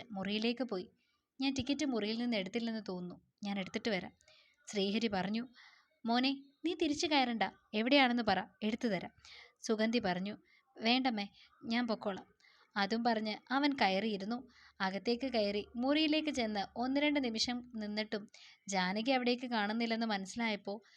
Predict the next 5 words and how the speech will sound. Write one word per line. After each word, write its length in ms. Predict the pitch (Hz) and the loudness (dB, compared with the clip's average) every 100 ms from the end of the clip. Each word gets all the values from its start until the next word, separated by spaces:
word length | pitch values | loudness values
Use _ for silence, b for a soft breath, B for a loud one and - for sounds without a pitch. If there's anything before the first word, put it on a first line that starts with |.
| b b | b b
മറ്റു 180 | 285 285 | 0 2
നിവർത്തിയില്ലെന്ന് 880 | 285 262 262 285 294 247 240 254 226 240 _ - | 2 4 4 4 2 2 2 2 0 -4 _ -2
അവന് 320 | 214 240 285 | 0 2 4
തന്നെ 220 | 285 233 | 4 4
മനസ്സിലായി. 540 | 214 185 185 220 185 | 2 -2 -4 -4 -6